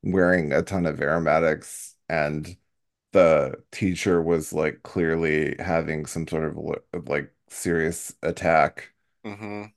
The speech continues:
Speaker 2: And it's fun-,
Speaker 1: Um,
Speaker 2: it was funny too, like, we have, we had a, like, a little computer room, and that's where I u-, went to clock in,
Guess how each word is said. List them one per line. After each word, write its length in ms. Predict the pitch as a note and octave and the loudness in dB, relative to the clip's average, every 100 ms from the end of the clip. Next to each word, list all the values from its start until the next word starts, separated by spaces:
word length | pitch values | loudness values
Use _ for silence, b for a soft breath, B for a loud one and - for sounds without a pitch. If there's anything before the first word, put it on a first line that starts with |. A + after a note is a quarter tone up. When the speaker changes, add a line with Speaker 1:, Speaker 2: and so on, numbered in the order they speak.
| _ _ _ b b _ - | _ _ _ b b _ -2
Speaker 2:
And 120 | B2+ | 2
it's 120 | E2+ | 4
fun-, 240 | D#2+ B2+ D#2+ | 4 2 -2
Speaker 1:
Um, 140 | D#2+ _ | -12 _
Speaker 2:
it 120 | C#3 | -8
was 120 | A2+ | -8
funny 260 | - B2 A#2+ | -2 0 0
too, 260 | - A#2+ A2+ | -2 -2 2
like, 340 | G#2 G2 - _ _ _ | 2 0 -6 _ _ _
we 180 | A2 G#2+ | -6 -2
have, 280 | A2 G#2 A2 | 0 -2 -4
we 120 | G#2 | -6
had 220 | A2 G2+ | -2 0
a, 40 | G#2 | 2
like, 160 | G#2 | 0
a 40 | G#2 | 0
little 180 | G2 G2 | -4 -6
computer 520 | F#2+ F2+ G2 G#2 G2 | -10 -12 -6 -4 -4
room, 280 | F#2+ F#2 F2+ | -2 -4 -2
and 80 | F#2 | -2
that's 260 | F#2 - | -2 -2
where 120 | G2 | 0
I 60 | F#2 | 0
u-, 260 | F2+ F#2 F#2 - | 0 -6 -10 -4
went 200 | F#2 - _ | -4 -4 _
to 80 | G2 | -12
clock 340 | - F#2 F2 | 0 0 2
in, 440 | G2+ G#2+ F#2+ F2+ | 0 0 0 -6